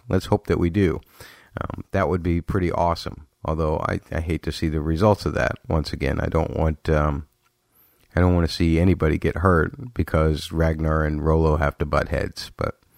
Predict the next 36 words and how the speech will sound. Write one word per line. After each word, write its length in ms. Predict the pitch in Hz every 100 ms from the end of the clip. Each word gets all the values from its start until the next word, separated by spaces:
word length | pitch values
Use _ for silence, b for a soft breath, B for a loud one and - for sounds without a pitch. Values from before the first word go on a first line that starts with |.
| B B B B
I 100 | -
don't 120 | 76
know. 160 | 95 87 _ _ -
Maybe 440 | 69 76 82 82
impossible 600 | 80 - 80 82 87 85
to 200 | - 90
avoid 360 | 85 82 82 76
at 100 | 76
this 180 | 78 -
point. 360 | - 78 - - _ _ _ _ _ _ - 87
If 160 | 90
Odo 400 | 80 117 135 98
has 260 | 85 82 -
anything 360 | 90 82 87 78
to 80 |
do 160 | 78 78
with 140 | 78
it, 200 | 73 -
it 100 | -
certainly 320 | - 85 69 78
will 200 | 78 71
be. 200 | 76 85
And 160 | 76 B B B B B B
even 360 | 117 117 98 -
Odo 400 | 101 127 107 80
thinks 320 | - 87 80
that 80 | 87
Rollo's 440 | 60 85 80 80 -
going 260 | 87 80
to 80 | 78
betray 420 | 80 - 104 113
them. 340 | 87 - - - -
And 320 | 95 92 -
the 180 | - 95
question 520 | - 123 143 - 90
is, 400 | 67 67 - -